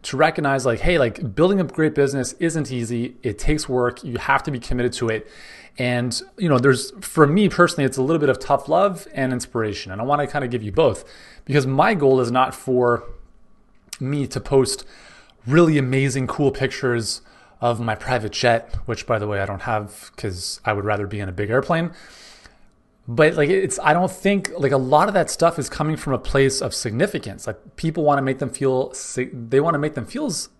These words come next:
so, sorry, they wanna make themselves feel significant, or they feel that posting pictures like that is going to drive business. And quite honestly, in some cases, it does, which is, which is kind of crazy because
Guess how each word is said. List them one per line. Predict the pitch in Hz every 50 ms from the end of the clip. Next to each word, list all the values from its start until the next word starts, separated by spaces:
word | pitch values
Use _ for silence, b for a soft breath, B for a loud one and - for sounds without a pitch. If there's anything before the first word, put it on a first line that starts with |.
| _
so, | - - - 139 -
sorry, | - - 113 101
they | 98 107
wanna | 117 160 170
make | 175 185 175 -
themselves | 139 127 - 139 131 123 127
feel | - - 139 123
significant, | - - 120 151 110 - 151 120 123 117 117 117 B B B B B B B B B B B B B B B _ _ _ -
or | 208 247 226 165 127 131 165 226 262 196 - - _ _ _ - _
they | 123 123 143 156
feel | 147 - - 151 147
that | 135 131 - -
posting | - 151 151 151 143 127
pictures | - - 139 127 - 139 110 - - - -
like | 135 156 202 226 - -
that | 120 98 90 104 139 - - _ _ _ _ _ -
is | 117 110
going | 117 139 131
to | 123
drive | 113 120 113 110 98 101
business. | 147 165 143 120 98 90 - -
And | - 131 135 131 127 123 -
quite | - - 165 135
honestly, | 113 120 139 - - - 180 185 165
in | 120
some | - - 131 123
cases, | - 139 135 131 - - 143 143 143 135 - - - -
it | 110 92
does, | - 107 - - - - - -
which | 117 110 -
is, | 117 107 98 98 - - - - _ _ _ -
which | 120 113 - -
is | 107 -
kind | - 139 120
of | 113 - -
crazy | - - 254 190 135
because | 123 117 - 156 143 -